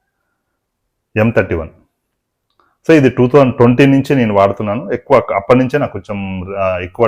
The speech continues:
డబ్బులు రావడం కూడా జరిగింది. టూ థౌజండ్ నైన్టీన్ ఆ టైంలో నాకు అది Samsung మొబైలే ఉండేది, జే సెవెన్ మ్యాక్స్ ఉండేది. దాని నుంచి, దాని నుంచి కూడా చాలా వీడియోస్ అప్‌లోడ్ చేశాను. But అది వన్ ఇయరే, మ్యాక్సిమం ఇంకా ఫైవ్ ఇయర్స్ నేను ఈ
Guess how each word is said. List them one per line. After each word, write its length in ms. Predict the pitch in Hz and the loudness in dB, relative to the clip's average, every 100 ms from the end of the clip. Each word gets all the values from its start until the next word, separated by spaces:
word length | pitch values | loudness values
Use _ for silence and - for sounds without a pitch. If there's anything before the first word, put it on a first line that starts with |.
| 101 | 0
డబ్బులు 180 | 98 95 | -2 0
రావడం 180 | 92 92 | 0 0
కూడా 120 | 90 85 | -6 -10
జరిగింది. 300 | 82 80 101 - _ _ _ _ _ _ - | -10 -14 -16 -20 _ _ _ _ _ _ -2
టూ 80 | 135 | 2
థౌజండ్ 340 | 151 143 139 120 | 4 4 4 2
నైన్టీన్ 380 | 117 139 156 135 | 2 2 2 2
ఆ 40 | 110 107 | 2 0
టైంలో 280 | 110 127 113 - _ 110 | -2 -2 -2 -4 _ -8
నాకు 280 | 101 - 92 87 80 80 _ _ _ _ _ _ _ _ - | -6 -4 -6 -6 -10 -16 _ _ _ _ _ _ _ _ -12
అది 100 | 104 | -4
Samsung 320 | 107 113 131 120 | 0 0 0 -2
మొబైలే 280 | 110 110 107 | 2 2 0
ఉండేది, 220 | 92 110 143 101 | -2 -4 -2 2
జే 80 | 120 | 2
సెవెన్ 280 | 131 117 92 | 2 -2 -2
మ్యాక్స్ 220 | 92 - 92 | -8 -10 -12
ఉండేది. 260 | 85 95 165 _ _ _ _ _ _ _ - | -10 -10 -14 _ _ _ _ _ _ _ -2
దాని 280 | 95 117 135 | 4 4 4
నుంచి, 240 | 135 139 180 110 95 _ _ _ _ _ _ _ _ | 0 0 -2 -2 -6 _ _ _ _ _ _ _ _
దాని 160 | 98 107 | -2 0
నుంచి 120 | 120 | 2
కూడా 100 | 139 120 | 0 4
చాలా 140 | 107 113 | 4 4
వీడియోస్ 220 | 113 110 98 | 2 0 -2
అప్‌లోడ్ 240 | 104 92 | -2 -4
చేశాను. 220 | 87 - 175 | -4 -10 -8
But 100 | 180 147 | 0 2
అది 100 | 113 | 2
వన్ 120 | 110 131 | 2 2
ఇయరే, 180 | 117 117 190 _ _ 110 | 2 0 -4 _ _ 0
మ్యాక్సిమం 320 | 120 120 127 117 | 2 2 0 -2
ఇంకా 140 | 117 - | -2 0
ఫైవ్ 140 | 110 107 | 0 2
ఇయర్స్ 220 | 113 - 113 | 0 0 -6
నేను 160 | 104 98 92 | -4 -6 -10
ఈ 40 | 101 | -8